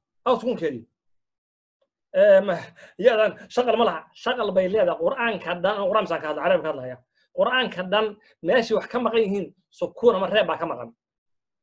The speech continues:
Sukuun oo Carabi, reebna waa af Soomaali. Eh, ya-dan shaqalkeeda waa laga tegay, lagama tegine.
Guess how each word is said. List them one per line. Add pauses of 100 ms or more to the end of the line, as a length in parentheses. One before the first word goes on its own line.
(200)
Sukuun (380)
oo
Carabi, (120)
reebna
waa
af
Soomaali. (880)
Eh,
ya-dan
shaqalkeeda
waa
laga
tegay,
lagama
tegine.